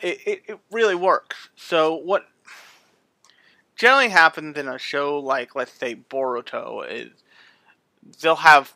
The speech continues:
filler arcs, filler, uh, arcs that have nothing to do with what is supposedly the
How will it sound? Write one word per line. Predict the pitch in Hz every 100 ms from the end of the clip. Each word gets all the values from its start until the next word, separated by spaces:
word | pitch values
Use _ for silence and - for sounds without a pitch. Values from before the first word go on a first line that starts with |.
| -
filler | 185 156
arcs, | - 101 - - - -
filler, | - 190 190 -
uh, | 151 -
arcs | 175 185 - -
that | 147
have | 160 143
nothing | 139 143 156 147
to | - -
do | 135 131 131 120 120 _ _ _ _ 123
with | 135 127 - - - _ _ _ _
what | 139 143
is | 135
supposedly | - - 147 139 135 135
the | 127